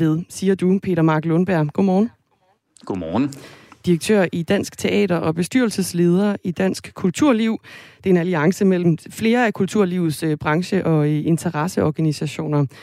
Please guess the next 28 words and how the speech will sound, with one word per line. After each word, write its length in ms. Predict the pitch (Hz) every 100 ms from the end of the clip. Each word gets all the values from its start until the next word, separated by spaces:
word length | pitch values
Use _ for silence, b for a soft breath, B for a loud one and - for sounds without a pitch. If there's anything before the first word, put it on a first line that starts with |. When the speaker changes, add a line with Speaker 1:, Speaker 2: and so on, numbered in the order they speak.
| B B B B
Speaker 1:
Hvorfor 180 | 220 220
mener 240 | 277 262
du 60 | 226
ikke, 240 | 247 -
øh, 60 | 202
kulturminister 720 | - 220 269 226 202 202 208
Ane 220 | 190 196
Halsboe-Jørgensen 680 | 196 190 - 202 226 208 190
har 160 | 180 196
gjort 340 | - 120 101
nok? 200 | 185 226 - _ _ _ _ _ _ _ _ _ _ _ _ _
Speaker 2:
Jamen, 220 | 143 123
det 80 | 95
er 40 | 90
jo 100 | 82
helt 360 | 92 127 104
tydeligt, 440 | - 120 139 147 -
at, 280 | 98 -
øh, 220 | 92 87 - -
rigtig 200 | 117 117
mange 200 | 110 123
ministerier 420 | 120 98 123 120
har 80 | 110
været 120 | 98
i 40 | 90
gang 240 | 98 104
med 100 | 113
at, 200 | 104 85